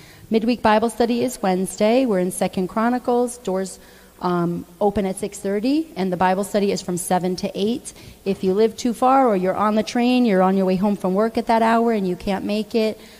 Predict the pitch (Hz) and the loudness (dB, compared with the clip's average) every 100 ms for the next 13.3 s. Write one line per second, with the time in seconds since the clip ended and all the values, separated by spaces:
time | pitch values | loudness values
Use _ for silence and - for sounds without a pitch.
0 | - - 185 185 196 196 180 180 - - | -12 -4 -4 -2 -6 -4 -4 -6 -10 -20
1 | - - - 196 190 185 185 185 185 185 | -20 -16 -8 -4 -2 -4 -4 -6 -6 -6
2 | - 190 180 170 175 226 262 - - - | -8 -8 -4 -2 0 0 -2 -10 -20 -20
3 | - - 190 185 180 185 - 214 233 320 | -20 -8 -2 0 0 -2 -2 -2 0 0
4 | 349 302 262 247 233 220 196 190 190 277 | 2 2 2 0 0 0 -2 -4 -2 -2
5 | 277 277 269 233 214 214 202 208 208 196 | 0 -2 0 2 2 0 2 2 2 2
6 | 196 190 214 269 285 - - 214 208 196 | 2 4 4 2 0 -8 -2 0 2 0
7 | - 190 190 - 180 - 185 175 - - | 0 0 -2 -4 -8 -4 -2 -2 -4 -12
8 | - - - - 202 196 180 160 151 175 | -16 -20 -14 -8 -6 -6 -4 -4 -4 -2
9 | 185 190 - 196 180 180 170 143 - - | -2 -2 -4 -6 -2 -4 -2 -6 -6 -12
10 | - - - - - 190 180 190 180 175 | -20 -20 -20 -16 -4 -2 0 -2 -2 0
11 | 175 196 - 240 262 - 247 233 233 240 | 0 0 -2 -2 -4 -6 -2 2 2 2
12 | 240 233 - 247 240 285 285 - - 185 | 0 -2 -2 -6 -4 -4 -4 -8 -4 0
13 | 175 175 170 | 0 0 -4